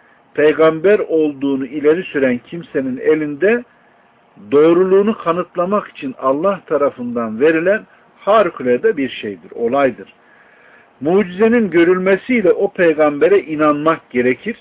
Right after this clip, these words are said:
Eğer o mucizeye inanılmazsa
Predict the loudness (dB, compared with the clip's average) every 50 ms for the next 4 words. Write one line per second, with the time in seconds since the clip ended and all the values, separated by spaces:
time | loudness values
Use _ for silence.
0 | _ _ _ _ _ -20 -20 -20 _ _ _ _ 0 2 4 6 4 4 2 -2
1 | _ _ _ _ _ _ 0 2 2 2 4 2 2 2 2 0 -2 -4 -4 0
2 | 0 2 2 2 0 -2 -4 -6 -4 -2 -2 -2 0 -2 -2 -2 -2 0 0 0
3 | 0 0 -4 -4 -4 -4 -4 -4